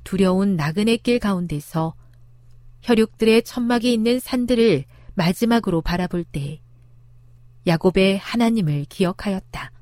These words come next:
소년 시절의 교훈을 생각할 때 그의 마음은 감동으로 떨렸다. 그는 진실한 사람이 되어 어떠한 때에라도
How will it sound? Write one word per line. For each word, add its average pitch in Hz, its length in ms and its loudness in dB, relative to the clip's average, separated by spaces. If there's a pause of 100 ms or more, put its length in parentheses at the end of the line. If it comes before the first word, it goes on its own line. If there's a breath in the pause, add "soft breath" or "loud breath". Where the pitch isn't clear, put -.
(1040)
소년 247 400 4
시절의 262 440 4
교훈을 226 380 2
생각할 214 500 -2 (160)
때 147 280 -6 (300)
그의 165 260 -2
마음은 156 560 -2 (200)
감동으로 196 720 0
떨렸다. 220 600 -4 (1120)
그는 247 440 4
진실한 285 540 2
사람이 254 380 0
되어 147 400 -4 (340 soft breath)
어떠한 226 520 2
때에라도 208 760 2